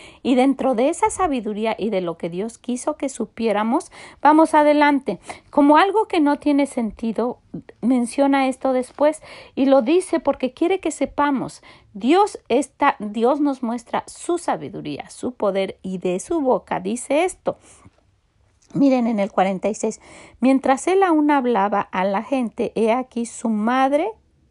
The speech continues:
y sus hermanos, María,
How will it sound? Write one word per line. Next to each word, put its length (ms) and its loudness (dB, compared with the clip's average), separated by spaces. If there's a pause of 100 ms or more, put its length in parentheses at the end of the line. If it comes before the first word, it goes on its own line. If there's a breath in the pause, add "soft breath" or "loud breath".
(640 soft breath)
y 140 -4
sus 300 0
hermanos, 760 4
María, 580 2